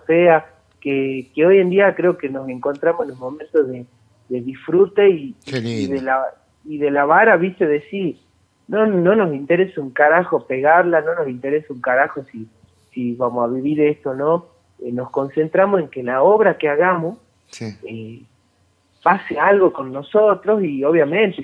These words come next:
Speaker 1: si le llega a la gente, pero boom, pero ya no estamos con esa especulación pelotuda que, que nos trabó, ¿viste? Porque en el
Speaker 2: Claro.
Speaker 1: momento estábamos en bola y dijimos, "A ver, flayemos, eh, metal con rap,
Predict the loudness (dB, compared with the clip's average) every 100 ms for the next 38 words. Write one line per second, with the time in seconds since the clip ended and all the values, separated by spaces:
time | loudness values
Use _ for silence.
0 | -12 -12 -4 0 0 0 -2 -2 -2 -6
1 | -6 -6 -4 -2 -2 -2 _ _ _ _
2 | -12 -6 0 2 2 2 0 0 0 0
3 | 0 -2 -2 -6 -4 -2 0 -2 2 4
4 | 4 4 0 2 2 0 -8 -10 -14 _
5 | _ _ -8 -8 -6 -2 2 6 4 4
6 | -2 -4 -4 -8 -4 -4 0 0 0 -2
7 | -2 -2 -4 0 4 6 4 0 -6 -8
8 | -4 -2 0 0 -2 _ _ _ -10 0
9 | 2 4 2 2 2 4 4 4 0 -6
10 | _ _ -8 -2 0 0 -2 -4 -4 -4
11 | -2 2 4 4 2 0 2 4 4